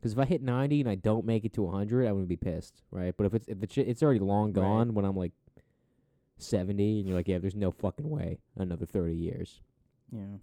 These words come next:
Speaker 1: Yeah, I'll just kill myself then, you know, cap it off.
Speaker 2: You know, is that on them, though? It's like, "Go out and make some friends."
Speaker 1: I mean, I don't know.
Speaker 2: You know, fucking work at, like, a Giant Eagle or something.
Speaker 1: You're old, you know, you can't do that much,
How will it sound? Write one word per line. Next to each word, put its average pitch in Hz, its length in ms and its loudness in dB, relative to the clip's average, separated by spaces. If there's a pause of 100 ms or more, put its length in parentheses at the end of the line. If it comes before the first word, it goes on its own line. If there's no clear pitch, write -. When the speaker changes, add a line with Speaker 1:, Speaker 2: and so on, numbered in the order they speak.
(120)
Speaker 1:
Yeah, 101 120 -8
I'll 87 80 -8
just - 120 -12
kill - 180 -6
myself - 300 -10
then, - 340 -10
you - 120 -12
know, 90 180 -10 (240)
cap - 240 -8
it 90 60 -6
off. 85 220 -6 (260)
Speaker 2:
You 160 80 -2
know, 165 140 0
is 156 100 -2
that 226 160 -2
on 151 200 0
them, 127 300 -2
though? 165 340 -8 (400)
It's 120 140 -12
like, 127 140 -2
"Go 135 120 -2
out 139 80 0
and 131 80 -4
make 127 140 -8
some 104 140 -14
friends." - 360 -16 (420)
Speaker 1:
I 92 80 -6
mean, 85 120 -6
I 78 80 -6
don't 87 140 -8
know. - 80 -10
Speaker 2:
You 110 60 -6
know, 110 140 -6
fucking 120 360 -6
work 120 180 0
at, 107 140 -2
like, 110 140 -4
a 107 40 -4
Giant 101 360 -2
Eagle 107 200 -4
or 85 100 -6
something. 107 140 0
Speaker 1:
You're 104 80 2
old, 101 280 2
you 95 60 -2
know, 95 120 -2
you 101 120 -2
can't 107 200 -2
do 92 120 -2
that 92 160 -2
much, - 380 -10